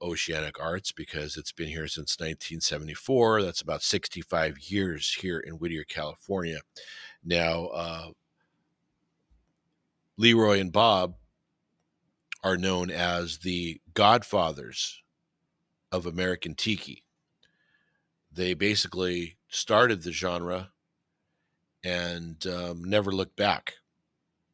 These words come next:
Now, their, uh, creations are basically, um, featured all over the world, including Disneyland,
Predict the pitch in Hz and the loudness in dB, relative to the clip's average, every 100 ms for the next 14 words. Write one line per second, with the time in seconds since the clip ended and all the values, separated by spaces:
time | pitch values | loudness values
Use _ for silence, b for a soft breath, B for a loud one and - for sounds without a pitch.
0 | _ _ _ _ _ _ _ _ 90 87 | _ _ _ _ _ _ _ _ -2 -2
1 | 90 85 90 90 87 87 82 80 - - | -2 -2 -2 0 -2 -4 -6 -10 -16 -6
2 | 110 104 123 104 90 92 - - _ _ | 0 2 2 -2 -4 -6 -6 -10 _ _
3 | _ _ _ _ _ _ - 90 85 104 | _ _ _ _ _ _ -10 -10 0 2
4 | 107 110 95 92 95 92 92 90 87 87 | 2 0 -4 -4 0 0 -2 -4 -4 -4
5 | 87 87 85 90 - 117 123 104 90 104 | -6 -10 -14 -20 -4 -2 0 2 4 6
6 | 113 104 92 85 101 113 82 - _ _ | 6 2 -2 0 2 2 0 -8 _ _
7 | _ _ _ _ _ 87 87 85 - 98 | _ _ _ _ _ -8 -8 -8 -4 -2
8 | 90 85 82 95 92 85 90 92 95 90 | -2 -4 -2 -2 -2 -4 -4 -4 -6 -8